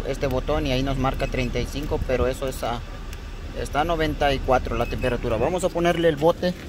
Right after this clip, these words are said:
y regresamos. Fíjense cómo es que si se va a activar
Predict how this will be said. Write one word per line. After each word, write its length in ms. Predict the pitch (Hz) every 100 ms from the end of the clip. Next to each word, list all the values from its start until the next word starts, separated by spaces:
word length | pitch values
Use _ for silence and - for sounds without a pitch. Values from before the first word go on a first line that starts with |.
| - - -
y 60 | 135
regresamos. 680 | 127 123 120 147 151 147 151 - - - - - - -
Fíjense 400 | 151 190 170 180
cómo 300 | 180 180 180
es 100 | 175
que 100 | 196
si 140 | -
se 160 | 165 165
va 100 | 151
a 20 |
activar 440 | 160 175 156 160